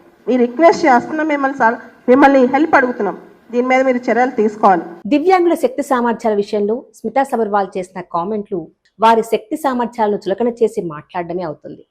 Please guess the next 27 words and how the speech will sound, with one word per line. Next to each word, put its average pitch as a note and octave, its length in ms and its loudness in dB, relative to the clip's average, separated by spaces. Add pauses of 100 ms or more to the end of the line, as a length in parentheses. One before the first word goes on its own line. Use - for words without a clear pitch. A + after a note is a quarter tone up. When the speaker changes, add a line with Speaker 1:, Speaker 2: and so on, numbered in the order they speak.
(100)
Speaker 2:
ఈ A3+ 100 2
విషయంలో G3+ 540 -2 (200)
దివ్యాంగులు G#3+ 480 -4
ఎలా F3 260 -2
స్పందిస్తారు, G#3+ 800 -6 (280)
ఎలా F#3+ 200 -4
స్పందించాలి A3+ 760 -4
అనే F3+ 140 -4
దానికన్నా D3+ 580 -14 (400)
అసలు F#3 180 -6
నిజంగా G#3+ 500 -6 (220)
ఆ E3+ 120 -8
దివ్యాంగులు G3 680 -8 (200)
ఆ D#3+ 100 -10
పోస్టుల్లో F#3 560 -6
పని D3+ 260 -14 (120)
చేయగలరా, F#3+ 380 -6 (500)
పని B3 140 2
చేయలేరా G3+ 640 0 (120)
అనే E3+ 160 -8
విషయం E3+ 500 -6
మాట్లాడుకుంటే E3 760 -14 (540)
ఐఏఎస్ D#4 520 -2
స్థాయి G#3+ 380 -4
వ్యక్తులు F3+ 440 -6 (320)
దివ్యాంగులైనా F3+ 720 -4
సరే - 240 -14